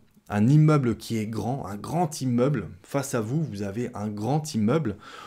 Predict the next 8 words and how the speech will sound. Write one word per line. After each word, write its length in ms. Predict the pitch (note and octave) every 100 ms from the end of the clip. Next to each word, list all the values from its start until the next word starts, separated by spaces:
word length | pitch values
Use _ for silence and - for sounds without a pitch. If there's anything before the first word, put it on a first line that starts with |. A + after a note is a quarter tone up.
| - - -
on 140 | B2+
pourra 280 | C3+ C3+ A#2
dire 320 | A2+ D3 F3 -
un 180 | A2 A2
immeuble 500 | A2 C#3+ E3+ B2+ -
qui 280 | - G#2+
est 240 | B2+ E3 - _
gigantesque. 1040 | - G2+ G2 C3 C#3+ C#3 C#3+ B2 - -